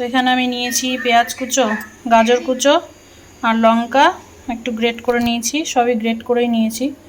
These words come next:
আর নিয়ে নিয়েছি লবণ। তো এটাকে এখন সুন্দর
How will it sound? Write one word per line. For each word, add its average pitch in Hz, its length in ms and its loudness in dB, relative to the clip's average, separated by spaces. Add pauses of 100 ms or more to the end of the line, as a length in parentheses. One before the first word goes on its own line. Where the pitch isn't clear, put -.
(540)
আর 220 80 -2 (140)
নিয়ে 226 200 4
নিয়েছি 226 260 0 (120)
লবণ। 202 300 -4 (1080)
তো - 120 -18
এটাকে 214 280 -4
এখন 233 140 -6 (140)
সুন্দর 233 260 -2